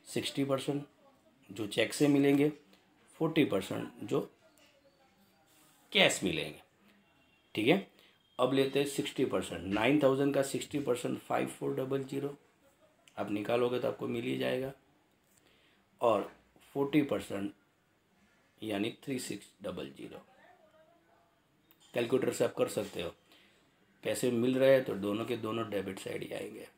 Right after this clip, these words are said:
ये रहे फ्रेंड। और फ्रेंड्स, वन थाउजेंड ये टीडी नहीं है फ्रेंड्स, तो फ्रेंड्स सीडी है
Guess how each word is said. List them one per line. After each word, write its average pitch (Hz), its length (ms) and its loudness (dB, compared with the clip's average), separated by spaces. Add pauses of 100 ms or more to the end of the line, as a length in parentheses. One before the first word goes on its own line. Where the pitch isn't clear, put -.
(220)
ये 92 140 -8
रहे - 160 -10
फ्रेंड। - 240 -20 (2750)
और 110 200 8 (340)
फ्रेंड्स, 92 320 -4 (500)
वन 127 220 4
थाउजेंड 98 380 0 (360)
ये 117 140 -2 (200)
टीडी 135 280 4
नहीं 147 240 10
है 135 100 8
फ्रेंड्स, 110 440 0 (300)
तो 107 100 -10
फ्रेंड्स 110 480 -2 (220)
सीडी 165 380 6
है 76 140 2